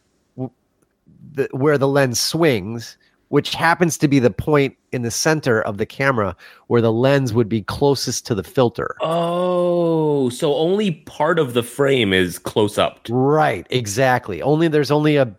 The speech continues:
Speaker 1: kind of a band.
Speaker 2: Gotcha.
Speaker 1: So the lens is swinging through to a place where there's a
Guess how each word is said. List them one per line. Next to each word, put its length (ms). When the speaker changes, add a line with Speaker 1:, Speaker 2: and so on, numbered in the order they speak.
Speaker 1:
kind 180
of 120
a 80
band. 560
Speaker 2:
Gotcha. 340
Speaker 1:
So 160
the 80
lens 320
is 180
swinging 580
through 680
to 160
a 60
place 480
where 180
there's 200
a 140